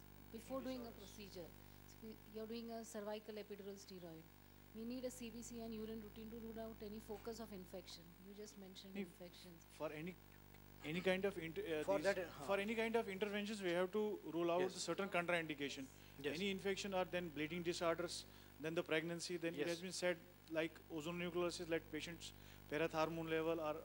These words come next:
Speaker 2: para-, hy-, hyperthyroidism, those has to be ruled out. It should be a, a protocol. I can't say protocol. It should be. It is a must that we be on the safer side.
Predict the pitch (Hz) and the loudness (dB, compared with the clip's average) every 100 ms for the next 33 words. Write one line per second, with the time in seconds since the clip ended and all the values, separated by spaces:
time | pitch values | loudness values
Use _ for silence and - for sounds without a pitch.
0 | - - - - - 151 160 147 165 120 | -8 -16 -16 -16 -6 0 2 2 0 -4
1 | - 147 147 165 151 147 147 147 220 - | -4 -4 -2 -2 2 2 2 -2 -4 -6
2 | - - - 165 170 190 185 180 165 135 | -16 -18 -4 -2 0 0 2 2 2 0
3 | 127 131 131 180 175 202 202 220 220 233 | -2 -4 -4 -4 -2 -2 0 4 6 6
4 | - - - - - 175 190 208 220 202 | 2 -12 -12 -10 -6 -4 2 6 8 6
5 | 202 175 190 233 226 226 226 196 208 214 | 4 0 4 2 4 2 4 4 6 6
6 | 226 202 - 196 220 185 208 220 208 - | 4 4 -2 -4 -4 -4 2 10 10 10
7 | - - - - 175 170 160 208 - - | 0 -12 -20 -8 -6 -4 0 0 -2 -8
8 | 175 208 208 208 202 202 196 208 214 | 2 4 6 4 2 0 2 4 4